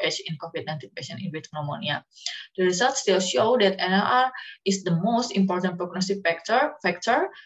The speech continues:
to determine the severity of covid nineteen patient. To confirm the significance value of N L R in diagnostic predict disease severity and clinical outcome of covid nineteen patient,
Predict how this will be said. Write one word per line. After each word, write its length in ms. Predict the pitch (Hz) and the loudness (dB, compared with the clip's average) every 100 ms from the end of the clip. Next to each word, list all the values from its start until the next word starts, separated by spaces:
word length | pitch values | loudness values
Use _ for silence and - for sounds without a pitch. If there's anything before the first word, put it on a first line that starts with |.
| _ - | _ 2
to 80 | |
determine 580 | 196 190 190 190 226 285 | 4 4 6 6 6 4
the 100 | 220 | 2
severity 400 | 196 196 202 202 | 2 2 2 2
of 140 | 208 185 | 0 0
covid 180 | 190 185 | -2 -2
nineteen 180 | 180 175 | -4 -6
patient. 380 | 190 - - - - _ _ _ _ _ _ _ _ _ - - - - | -6 -6 -8 -8 -16 _ _ _ _ _ _ _ _ _ -20 -20 -20 -8
To 100 | 214 | 2
confirm 280 | 220 254 277 | 2 4 0
the 80 | 262 | 0
significance 680 | 214 202 208 202 214 214 | -2 0 4 4 4 4
value 300 | 208 190 190 | 4 6 6
of 200 | 190 190 - | 4 0 0
N 120 | 185 | 2
L 140 | 170 | 4
R 480 | - 233 262 294 - - | 4 4 4 2 0 -2
in 180 | 185 | 2
diagnostic 540 | 165 165 170 180 175 - 175 | 2 2 -2 -4 -4 -4 0
predict 380 | 170 170 208 - - - - | 2 2 0 -6 -18 -14 0
disease 300 | 185 190 190 | 2 4 4
severity 480 | 180 180 175 190 - | 2 4 4 2 2
and 200 | 175 175 | 0 0
clinical 320 | 190 220 226 | 0 2 2
outcome 400 | - 190 190 185 | 2 2 0 0
of 160 | 190 - | -2 -4
covid 240 | 190 214 | -6 -2
nineteen 240 | 196 175 165 | -2 -2 -4
patient, 400 | 156 - 156 | -6 -6 -8